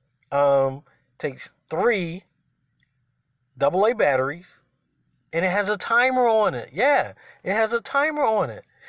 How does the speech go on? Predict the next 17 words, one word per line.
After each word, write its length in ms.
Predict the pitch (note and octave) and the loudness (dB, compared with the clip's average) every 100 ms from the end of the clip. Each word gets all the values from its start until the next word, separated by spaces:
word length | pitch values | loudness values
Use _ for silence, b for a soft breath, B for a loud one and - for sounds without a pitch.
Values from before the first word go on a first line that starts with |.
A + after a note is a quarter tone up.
| B B B B - | B B B B -16
There's, 440 | C3+ D#3+ D#3 C#3 | -2 0 0 2
um, 460 | C#3+ C#3 C3 B2 C3 _ _ _ _ _ _ _ _ _ - | 2 4 2 -2 -10 _ _ _ _ _ _ _ _ _ -4
and, 220 | D#3 D#3 | -4 -2
and 160 | D#3+ D#3+ | -4 -2
it 60 | |
has 320 | D#3 E3+ - - _ _ - | 0 0 -2 -12 _ _ -6
three 200 | D#3+ G3 | -2 -2
different 300 | G#3+ A#3+ F#3 | -2 -2 -2
modes. 480 | A#3+ E3 A2 - - b b | 0 0 -4 -18 -20 b b
There's 360 | B2 B2 A2+ - _ | -4 -2 -4 -10 _
steady, 680 | - - C#3+ C3+ D3 G3 - _ _ _ _ | -20 -6 2 2 2 -4 -12 _ _ _ _
flashing, 680 | - D3+ D3+ F3 G3+ F#3+ - _ _ _ _ _ _ | -2 0 2 0 -6 -8 -12 _ _ _ _ _ _
and 220 | F3 F#3 | -2 -2
flickering. 520 | F#3+ - G#3+ - - - _ _ _ _ _ _ _ _ _ _ _ _ _ _ _ - | -2 -4 -4 -6 -20 -20 _ _ _ _ _ _ _ _ _ _ _ _ _ _ _ -6
A 80 | A3 | -4
timer, 460 | C4 D4 E4+ G#3 | 0 0 0 -2
y'all. 280 | F3 F#3+ - | 0 0 -2